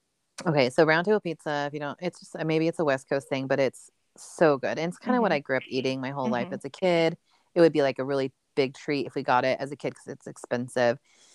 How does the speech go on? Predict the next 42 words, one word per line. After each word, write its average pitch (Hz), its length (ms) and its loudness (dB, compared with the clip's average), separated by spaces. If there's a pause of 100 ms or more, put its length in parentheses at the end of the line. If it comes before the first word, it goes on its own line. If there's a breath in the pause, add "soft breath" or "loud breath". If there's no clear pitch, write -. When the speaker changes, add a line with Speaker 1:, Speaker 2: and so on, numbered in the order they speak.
(120 soft breath)
Speaker 1:
So - 120 6
anyways, 147 260 4
Kyle 190 300 0
would 160 120 0
get 143 120 2
it 131 120 2
occasionally, 135 800 -6
and 156 160 -6
even 233 220 0
before 202 280 -4
surgery, 180 380 -6
it 202 60 -8
would, 269 100 -14
like, - 120 -10 (120)
fuck 139 220 -4
my 143 80 -10
stomach 139 360 -4
up, 151 200 6
but 143 140 4
I 139 160 2
don't 139 180 -4
care. 131 300 -2
It's, 120 160 -6
like, 127 220 -6 (100)
it 147 120 0
hurts 147 280 -4
so 135 140 -4
good. 135 280 -4
It's 127 160 -12
just - 220 -14
delicious. 143 560 2 (540 soft breath)
But 160 140 8
Kyle 175 340 4
gets 151 240 -6
it, 139 320 -2 (100)
or 151 80 -6
he 151 140 -4
did 202 220 -4
get 147 200 -2
it - 20 -12
occasionally, 139 920 -8 (460)
and 139 560 0